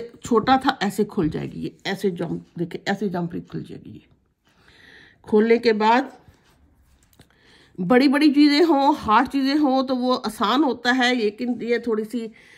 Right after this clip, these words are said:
इसमें डेलिकेसी दिखानी पड़ती है। अच्छा, लेकिन आपने ये, अब देखो, यहाँ मैंने ये किया था जंप रिंग की, पहले मैंने छोटे वाला डाला, फिर बड़ा डाला।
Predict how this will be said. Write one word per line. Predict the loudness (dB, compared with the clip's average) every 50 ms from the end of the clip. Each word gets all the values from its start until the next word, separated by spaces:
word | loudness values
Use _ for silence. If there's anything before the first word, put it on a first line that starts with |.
| _ _ _
इसमें | -14 -8 -2 -2 -2 0
डेलिकेसी | 0 0 0 0 0 -2 -4 -2 -2 -2 -2
दिखानी | -2 -2 -2 -2 -2 -2
पड़ती | -4 -4 -6 -6 -6 -6
है। | -6
अच्छा, | -4 -6 -4 -2 -2 -4 -2
लेकिन | -2 -2 -2 0 0 2
आपने | 2 2 2 2 0 0
ये, | -2
अब | -2 -4 -4 -2 -2
देखो, | -2 -2 -2 -6 -8 -10 -12 -18 -20 -20 _ _ -6
यहाँ | -4 0 0 2 2
मैंने | 2 2 2 2
ये | 2 0 0 -2
किया | -2 -2 -2 -2
था | 0 0 -2
जंप | -2 -2 0 -2 0 0 0 -2 -2
रिंग | 0 0 -2 -2
की, | -4 -2 0 0 0
पहले | 0 -4 -8 _ _ 2 4 4 6 4 4 4
मैंने | 4 4 4 4 4 4 4 2 0 -2 -4 -10
छोटे | -18 -8 -2 0 0 2 2 0 0
वाला | 0 0 0 0
डाला, | 0 0 0 2 2 2 2
फिर | 2 0 -2 -2 -2 -2
बड़ा | -2 -2 0 0 0
डाला। | -2 -2 -2 -2 -2 -4 -4